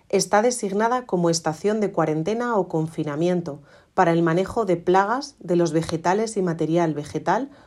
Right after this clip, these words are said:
por la Junta de Castilla y León, una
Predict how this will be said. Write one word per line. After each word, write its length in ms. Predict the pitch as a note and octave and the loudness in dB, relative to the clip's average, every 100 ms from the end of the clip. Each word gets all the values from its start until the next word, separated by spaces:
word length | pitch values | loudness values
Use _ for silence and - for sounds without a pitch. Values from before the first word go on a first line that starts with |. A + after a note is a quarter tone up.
| _ | _
por 140 | - E3+ | 0 0
la 80 | E3 | 0
Junta 360 | - A3 A#3 | -2 -2 0
de 120 | G3 | 0
Castilla 500 | - D#3 - F3 E3+ | -2 -6 -2 0 0
y 60 | D#3+ | 0
León, 360 | C#3 C3 B2 - _ _ _ - _ _ | -2 -6 -8 -16 _ _ _ -20 _ _
una 380 | G#3 G3+ G#3 D4+ | 2 2 2 -2